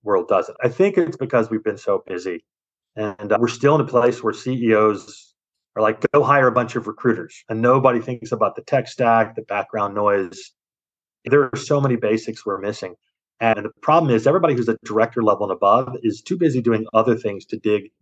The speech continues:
It's a whole different world that you're playing with. And I don't think people have the time. They're starting to see it, though. The more and more stories of, "Hey, I saved three million dollars," or,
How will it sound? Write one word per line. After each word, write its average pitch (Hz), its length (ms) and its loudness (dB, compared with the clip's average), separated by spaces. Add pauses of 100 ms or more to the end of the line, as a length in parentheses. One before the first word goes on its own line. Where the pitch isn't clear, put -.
It's - 140 -4
a 123 60 2
whole 160 280 0
different 123 320 -2
world 113 240 2
that 98 160 -8
you're - 160 -16
playing 120 260 2
with. 95 180 -2 (120)
And 107 80 -2
I 107 160 -4
don't 139 260 2
think 127 200 -4
people 117 400 -6
have 107 160 -2
the 98 80 -6
time. 117 520 -2 (560)
They're 139 120 2
starting 131 540 2
to 110 80 -4
see 123 280 -2
it, 110 160 -2
though. 82 240 -2
The 104 60 -2
more 127 280 2
and 135 80 -2
more 123 160 4
stories 123 380 0
of, 110 100 -2
"Hey, 139 160 4
I 117 120 0
saved - 480 -6
three 117 200 -4
million 110 520 0
dollars," 104 460 2
or, 92 180 -6